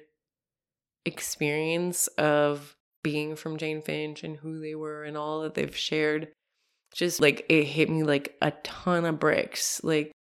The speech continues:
frig, I need to go back. I need to go back and be with my family, find my people in Moncton, you know, and find those kids that are,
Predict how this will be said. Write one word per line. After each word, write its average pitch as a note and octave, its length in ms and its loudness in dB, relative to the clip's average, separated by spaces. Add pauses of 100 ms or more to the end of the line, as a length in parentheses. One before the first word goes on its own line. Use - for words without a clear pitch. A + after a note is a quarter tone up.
(480)
frig, E3 340 2
I D#3 40 4
need E3 180 0
to E3+ 80 0
go D3+ 180 2
back. C#3+ 500 4 (600)
I E3 80 2
need D#3+ 140 0
to D#3 80 2
go D#3 140 0
back D#3 480 4
and D#3+ 160 -8
be E3+ 300 2 (360)
with E3 180 -2
my D#3+ 140 2
family, G#3+ 840 6 (360)
find F3 840 6
my E3+ 300 4
people F#3+ 760 2
in F3+ 400 4
Moncton, F3+ 840 2
you F3 140 2
know, E3 400 2 (540)
and D#3+ 540 2 (920)
find F#3 560 4
those F3 180 8
kids D#3+ 460 6
that D3 400 6 (180)
are, D3+ 720 6